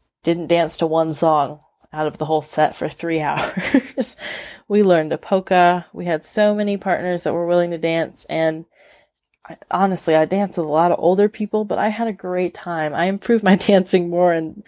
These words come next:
thirty minutes dancing with people who knew how to dance than I had in my few years at Montana State, and it was just so happy and warm, and it was an amazing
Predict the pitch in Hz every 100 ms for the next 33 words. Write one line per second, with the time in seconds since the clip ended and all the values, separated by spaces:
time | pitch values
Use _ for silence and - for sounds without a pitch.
0 | - - _ _ _ - 170 165 160 165
1 | - - 160 160 170 165 170 185 _ -
2 | 190 - 165 175 165 165 160 160 165 165
3 | - 170 160 160 160 160 151 170 - 175
4 | 160 165 165 160 - _ _ _ _ -
5 | 170 165 170 156 156 - 170 160 - -
6 | 165 151 160 _ _ _ _ _ _ _
7 | - 208 190 - 170 - - 226 214 208
8 | 202 _ _ _ _ _ _ _ _ _
9 | _ _ _ _ _ _ - - 180 233
10 | 196 180 160 151 175 208 202 196 196 165
11 | 165 - 156 147 - - 190 _ _ _
12 | _ _ _ _ _ _ 156 156 165 175
13 | 180 175 165 143